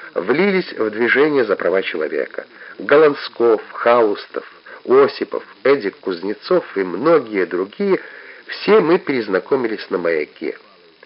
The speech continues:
Синчагов, будущий доносчик по делу маяковцев,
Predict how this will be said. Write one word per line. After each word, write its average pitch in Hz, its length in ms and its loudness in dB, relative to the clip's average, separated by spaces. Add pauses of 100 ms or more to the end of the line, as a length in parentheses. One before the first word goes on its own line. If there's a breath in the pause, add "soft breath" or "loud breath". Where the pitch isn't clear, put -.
(500 loud breath)
Синчагов, 185 640 2
будущий 143 540 0
доносчик 143 640 0
по 107 140 2
делу 117 280 2
маяковцев, 101 800 0